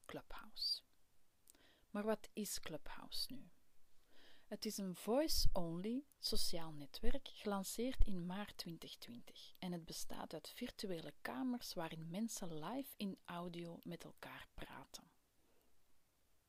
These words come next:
Het is een plek om vrienden en nieuwe mensen van over de hele wereld te ontmoeten. Verhalen te vertellen, vragen te stellen,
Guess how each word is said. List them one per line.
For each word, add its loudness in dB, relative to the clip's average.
Het -6
is 2
een 12
plek 0
om -2
vrienden 2
en 0
nieuwe 2
mensen -4
van 0
over -8
de -10
hele 10
wereld -6
te -12
ontmoeten. -12
Verhalen -6
te -8
vertellen, -8
vragen -6
te -14
stellen, -8